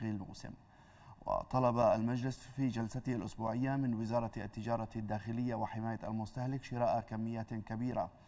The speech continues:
من الفلاحين بشكل مباشر وفق الأسعار الرائجة،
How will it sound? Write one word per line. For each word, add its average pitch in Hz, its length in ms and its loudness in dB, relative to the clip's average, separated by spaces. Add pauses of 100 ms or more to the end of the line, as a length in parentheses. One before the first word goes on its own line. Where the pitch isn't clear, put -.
(320)
من 123 140 2
الفلاحين 113 720 0
بشكل 120 600 -2
مباشر 107 680 0 (400)
وفق 131 300 2
الأسعار 110 680 6
الرائجة، 104 720 -2